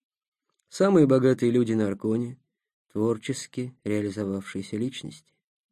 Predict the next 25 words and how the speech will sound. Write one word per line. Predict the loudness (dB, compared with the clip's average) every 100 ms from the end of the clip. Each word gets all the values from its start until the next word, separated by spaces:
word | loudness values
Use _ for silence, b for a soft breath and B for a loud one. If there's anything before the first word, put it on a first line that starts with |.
| _ _ _ _ _ _ _ _ -14
«Мечта», | -12 -10 -10 -12 -18 -20 _ _ _ _ _ _ _ -8
подсокал | -6 -4 -4 -2
языком | -4 -4 -4 -4
Ростислав. | -6 -10 -10 -10 -10 _ _ _ _ _ _ _ _ _ 2
«Вот | 2
бы | 6 10
у | 10
нас | 10 8
в | 6
России | 6 8 8
создать | 8 8 6 6
такое». | -4 -4 -4 -8 -16 _ _ _ _ _ _ _ _
Судя | -6 -2 2 4
по | 6 6
имеющейся | 6 4 4 -2 0 2
у |
меня | 2 4 2
информации, | 2 2 0 0 -4 -4 -2
вы | 2 2
идёте | 2 0 -2 0
верным | 2 2 0
путём, | -4 -2 0 0
хотя | -2 -6 -4
и | -2
медленно. | -2 -4 -6 -10 -14